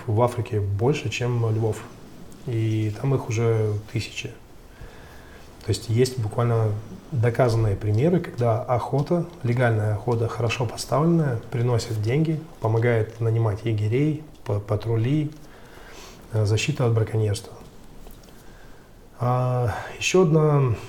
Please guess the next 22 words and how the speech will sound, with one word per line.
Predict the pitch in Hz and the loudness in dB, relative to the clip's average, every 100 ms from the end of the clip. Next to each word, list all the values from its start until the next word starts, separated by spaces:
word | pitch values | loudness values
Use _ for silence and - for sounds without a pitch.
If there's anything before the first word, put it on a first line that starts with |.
| - - - - - - - - | -14 -16 -16 -18 -18 -18 -16 -6
причина, | - 113 - 202 165 107 92 | -2 0 2 4 4 4 0
я | 120 | -2
бы | 113 | -2
сказал | - 123 131 | 0 2 4
бы, | 120 | 2
что | - 117 117 117 104 - - - - - - - - - | 0 2 2 2 0 -4 -16 -18 -18 -18 -18 -16 -18 -16
охота | - 107 165 156 143 135 123 101 - - - - - - - - - - - - - - | -8 2 4 6 4 4 2 -2 -8 -16 -18 -20 -20 -20 -20 -20 -20 -20 -20 -20 -16 -2
покрывает | 113 127 139 160 123 | 2 4 6 6 4
большую | 120 139 | 2 0
территорию. | - 123 117 120 107 104 - | 2 2 2 2 2 -2 -4
И | 131 120 120 113 | -2 4 4 4
часто | 151 160 160 | 4 2 2
это | 127 | 0
территории, | 110 113 113 170 160 | 2 0 4 4 4
которые | 135 120 120 120 113 110 113 | 4 2 4 4 4 4 0
экотуристам | - - - 123 139 - 113 | -8 -12 -4 0 2 2 2
не | 117 | 4
интересны. | 117 113 113 104 - - - | 2 2 2 2 -2 -14 -6
Там, | - 117 113 | 0 2 2
допустим, | 113 113 139 123 113 104 - - - | 0 -2 -4 0 0 0 -4 -14 -12
вот | - 113 | -2 0
будет | 98 175 | 4 4